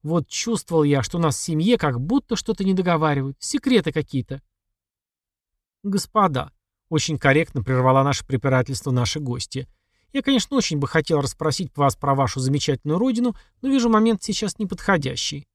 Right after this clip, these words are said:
Так что позвольте мне откланяться. Завтра же, если вы не передумали ехать в город, я заеду за вами в десятом часу. Вы не возражаете?" "Да, конечно", почти всхлипывая, произнесла Лерка. "Мы вам очень благодарны, ваше сиятельство, и просим вас простить нам эту сцену, Ольга Павловна".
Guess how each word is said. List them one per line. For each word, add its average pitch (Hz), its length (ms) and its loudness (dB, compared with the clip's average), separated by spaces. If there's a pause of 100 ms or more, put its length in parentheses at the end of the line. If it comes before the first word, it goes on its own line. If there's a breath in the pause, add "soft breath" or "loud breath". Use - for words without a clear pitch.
(320)
Так 180 100 -4
что - 140 -4
позвольте 160 580 0
мне 185 140 2
откланяться. 123 760 -6
Завтра 214 380 0
же, 127 220 -2
если 151 260 -2
вы 139 100 4
не 139 100 4
передумали 131 500 2
ехать 131 320 0
в 175 100 -4
город, 285 320 0 (260)
я 175 100 2
заеду 214 360 0
за 175 140 2
вами 156 220 2
в 139 40 -2
десятом 214 420 -4
часу. 139 440 -6 (120)
Вы 151 140 0
не 165 60 0
возражаете?" 196 580 -2 (680)
"Да, 214 260 0
конечно", 202 600 -2 (160)
почти 147 300 0
всхлипывая, 160 580 0
произнесла 123 520 -2
Лерка. 120 420 -4 (420)
"Мы 226 120 2
вам 226 160 6
очень 220 240 -2
благодарны, 190 580 2
ваше 143 200 -2
сиятельство, 143 600 -6 (240)
и 202 80 -4
просим 240 340 0
вас 208 160 0
простить 185 460 -6
нам 139 120 0
эту 135 140 -6
сцену, 139 380 -2
Ольга 135 180 -4
Павловна". 139 440 -2